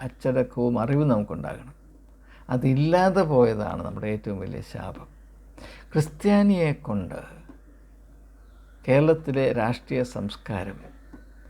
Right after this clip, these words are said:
വെളിച്ചമുള്ളതായി തീർന്നു എന്ന ഒരു അവസ്ഥ വന്നിരുന്നുവെങ്കിൽ കൊള്ളായിരുന്നു. അത് സാധ്യമാണോ? സാധ്യമാണ്, സാധ്യമാകണം. പക്ഷേ അത് സാധ്യമാകണമെങ്കിൽ യേശു പറഞ്ഞതുപോലെ,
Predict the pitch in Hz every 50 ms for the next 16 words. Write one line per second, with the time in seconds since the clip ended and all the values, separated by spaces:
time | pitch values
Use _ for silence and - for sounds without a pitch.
0 | - - - 147 127 135 156 160 160 - - 233 233 226 202 208 175 160 143 131
1 | 120 120 120 - - 117 113 120 113 110 104 87 80 76 - - - - - -
2 | - - - - - - - - - - - - - - - - 240 135 135 151
3 | 175 185 196 202 208 196 190 190 - - - - - - - - - - 139 143
4 | 139 127 127 120 113 117 - - - - 123 120 120 127 139 135 - - - 143
5 | 123 117 - - - 147 135 127 123 127 139 156 160 165 160 160 156 151 147 135
6 | 131 127 127 120 120 120 113 - 113 107 107 101 92 92 92 - - - - -
7 | - - - - - - - - - - - 113 107 - 120 120 123 - - 151
8 | 139 127 131 131 160 202 208 - - - - - - - - - - - - 117
9 | 113 110 110 117 120 127 127 127 123 - - - - - - 98 104 104 - -
10 | 120 113 104 101 107 110 113 107 117 110 110 113 117 117 110 98 90 87 - -
11 | - - - - - - - - - 98 - - - - 67 - - - - -
12 | - - - - - 127 143 147 - - 135 135 165 160 - - 208 202 135 113
13 | 104 101 98 - 98 - - 104 107 101 110 107 - - 110 101 101 104 101 98
14 | 95 92 92 90 - - -